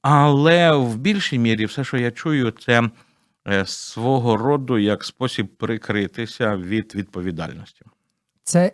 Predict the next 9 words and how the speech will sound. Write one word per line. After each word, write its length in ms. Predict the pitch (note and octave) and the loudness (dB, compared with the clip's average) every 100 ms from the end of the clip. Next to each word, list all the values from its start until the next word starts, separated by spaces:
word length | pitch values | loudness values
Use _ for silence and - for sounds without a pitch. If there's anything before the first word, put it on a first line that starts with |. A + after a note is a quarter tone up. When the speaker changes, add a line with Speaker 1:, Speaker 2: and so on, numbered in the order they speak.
| - | -6
Speaker 2:
ці 220 | - G3+ | 0 0
думки 420 | D3 C#3+ C3+ F#3+ | 2 -2 0 0
взагалі 360 | B3+ E3+ D3 G3 | 2 2 2 0
породили, 840 | - C#3+ C#3+ B2+ E3+ E3 C#3 C3 | 0 0 0 0 0 2 0 0
породило 400 | B2+ C#3+ C#3 F3 | 0 0 2 0
Євангелія. 600 | C#3 D#3 F3+ E3 A2 G#2+ | 2 0 2 0 -2 -6
Давайте 320 | G2+ B2 D3+ B2 | -2 -2 -2 -2
будемо 260 | B2+ B2 | -4 -4
чесними. 460 | B2 A#2 - A2+ | -4 -4 -4 -8